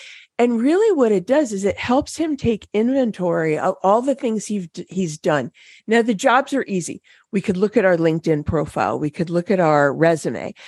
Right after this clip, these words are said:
The jobs are there. But it's really going to the next level of that. What are the ways that you have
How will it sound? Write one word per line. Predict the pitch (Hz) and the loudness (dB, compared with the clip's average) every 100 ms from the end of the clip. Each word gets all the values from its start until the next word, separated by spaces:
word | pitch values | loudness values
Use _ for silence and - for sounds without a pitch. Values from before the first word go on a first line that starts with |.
| - - | -20 -4
The | 180 | -4
jobs | 156 196 208 226 - | 0 2 2 0 0
are | 202 175 | 2 0
there. | 160 135 95 - - - - _ | 0 -2 -4 -8 -16 -20 -20 _
But | 247 | -2
it's | 262 - | -2 -2
really | 277 294 320 | -2 0 2
going | 233 240 226 | 2 2 0
to | 208 208 | -2 -2
the | 180 | 0
next | 175 170 180 - 180 | 0 0 -2 -6 0
level | 175 185 180 | 0 2 0
of | 156 151 | -2 -4
that. | 165 92 - - - - | -6 -8 -8 -18 -20 -2
What | 196 302 | 0 2
are | |
the | 339 | 0
ways | 277 247 202 | 0 0 0
that | 208 - | -2 0
you | 180 175 | 0 2
have | 190 160 143 | 2 0 -4